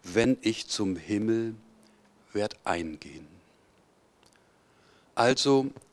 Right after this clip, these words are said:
einen ganz klaren Appell heute auch an uns alle.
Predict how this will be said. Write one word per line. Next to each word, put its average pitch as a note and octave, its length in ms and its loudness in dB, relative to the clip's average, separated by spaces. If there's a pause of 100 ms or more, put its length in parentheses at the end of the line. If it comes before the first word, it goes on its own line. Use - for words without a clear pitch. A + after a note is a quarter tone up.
einen G#2+ 340 -2
ganz B2+ 460 2
klaren A2+ 880 -4
Appell A2+ 480 -2
heute A2 340 -4
auch G2 280 -2
an E2+ 180 -8 (160)
uns D3 480 0
alle. G#2 460 -6